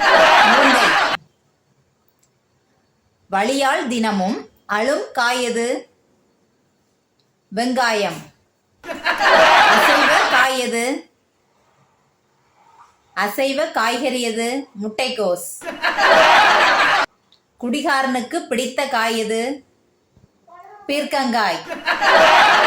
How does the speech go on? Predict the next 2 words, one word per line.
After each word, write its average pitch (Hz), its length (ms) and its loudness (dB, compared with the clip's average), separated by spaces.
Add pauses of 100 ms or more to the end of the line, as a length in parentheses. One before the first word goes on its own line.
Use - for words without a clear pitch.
(1040)
அழைக்கும் 220 600 2 (2000)
கை 240 480 0